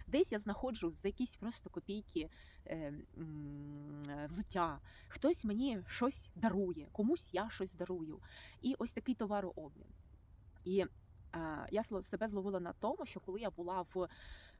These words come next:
в жовтні місяці на трансформації в Закарпатті, що так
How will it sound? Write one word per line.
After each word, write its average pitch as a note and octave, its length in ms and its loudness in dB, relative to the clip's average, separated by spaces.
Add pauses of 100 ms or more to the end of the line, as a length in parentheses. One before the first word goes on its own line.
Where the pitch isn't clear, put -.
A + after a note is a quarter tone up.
(640)
в - 20 0
жовтні A#3 300 6
місяці A#3 340 2
на G3+ 60 -2
трансформації G#3+ 640 -2
в F#3 40 -6
Закарпатті, C4 720 -2
що - 280 -10
так - 400 -6